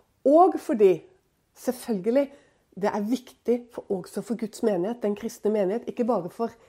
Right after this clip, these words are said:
eh, Israels menighet, for den tiden, men Moses, han taler <laughs> så bra i Femte Mosebok, og det er akkurat det denne boken er også. Det er fullt av forkynnelse, og derfor skiller den seg også veldig ut.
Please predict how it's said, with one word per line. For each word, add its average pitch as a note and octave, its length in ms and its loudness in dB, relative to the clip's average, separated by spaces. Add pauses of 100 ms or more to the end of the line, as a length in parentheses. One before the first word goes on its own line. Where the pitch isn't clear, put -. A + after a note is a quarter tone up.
(200)
eh, G3+ 400 -2
Israels C4 500 -2
menighet, G3 480 2 (280)
for A#3 100 2
den B3+ 280 8
tiden, G#3 440 0 (280)
men A#3+ 160 4
Moses, B3+ 640 0 (880)
han D#4 180 6
taler D#4+ 640 2 (320)
<laughs> - 320 -4
så - 600 4
bra F4 320 6
i D#4 100 6
Femte C4+ 320 6
Mosebok, B3+ 420 2
og B3 80 4
det C#4 80 8
er - 80 4
akkurat D4 340 4
det B3 200 4
denne B3 200 6
boken A3+ 380 -2
er B3 140 0
også. F#4+ 180 0 (260)
Det B3+ 120 -2
er - 20 -4
fullt - 400 -4
av C#4 60 -2
forkynnelse, C#4+ 640 -2 (800)
og B3 100 -2
derfor B3+ 220 -2
skiller A#3+ 460 4
den A#3 160 -2
seg F4+ 200 0
også - 240 0
veldig D4+ 320 0
ut. - 320 0